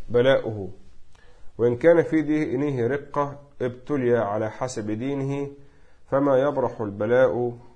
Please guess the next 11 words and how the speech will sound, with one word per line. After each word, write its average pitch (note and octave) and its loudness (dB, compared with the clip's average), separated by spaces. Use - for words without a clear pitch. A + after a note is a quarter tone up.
بالعبد A#2+ -2
حتى C3+ 0
يتركه، B2+ -2
حتى B2 -4
يتركه B2+ -4
يمشي C3+ -2
على A2+ 0
الأرض A#2 -4
ما B2+ -2
عليه A#2+ -2
خطيئة. A#2+ -6